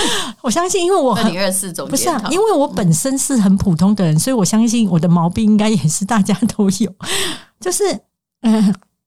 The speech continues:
Speaker 1: 我觉得我很容易，比如说我原本做这件事，我就已经规划好其他人应该要怎么做，
Speaker 2: 嗯。
Speaker 1: 这样才叫顺利。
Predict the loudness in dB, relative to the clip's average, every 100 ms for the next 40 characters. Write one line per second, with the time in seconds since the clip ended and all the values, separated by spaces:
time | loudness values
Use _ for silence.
0 | _ _ _ _ -2 0 0 -2 0 0
1 | 0 0 2 4 2 2 0 2 2 2
2 | 2 0 -2 0 2 2 -2 0 0 0
3 | 2 2 2 0 -2 0 -2 0 0 0
4 | 0 0 0 -2 -4 -6 -10 -12 -8 -4
5 | -4 -2 0 0 -2 -4 -4 -2 0 -2
6 | -2 -8 -8 -10 -4 -4 -6 -16 _ _
7 | _ -20 -8 -2 -2 0 0 2 0 0
8 | 0 0 0 -2 -4 -10